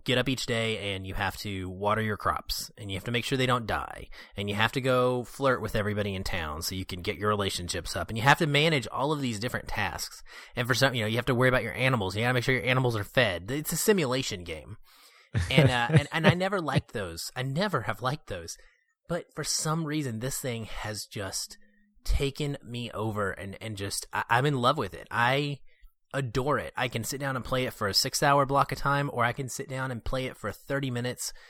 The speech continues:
go through a one-day cycle of my character's life, and I enjoy it. I love it. And, um, I, I just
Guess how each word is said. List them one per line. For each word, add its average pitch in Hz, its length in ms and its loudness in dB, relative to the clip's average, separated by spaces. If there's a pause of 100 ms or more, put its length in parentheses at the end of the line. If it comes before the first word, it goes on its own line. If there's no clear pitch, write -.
(240)
go 113 120 -2
through 107 260 -6
a 101 60 -2
one-day 131 420 0
cycle 120 460 0
of 107 140 0
my 110 240 2
character's 107 480 -2
life, 104 460 0 (480)
and 135 200 2 (220)
I 175 140 8
enjoy 151 400 2
it. - 240 -4
I 117 80 0
love 127 240 6
it. 92 160 -6 (180)
And, 113 240 -2
um, 98 360 -2 (220)
I, 117 160 4
I 123 120 2
just 113 280 0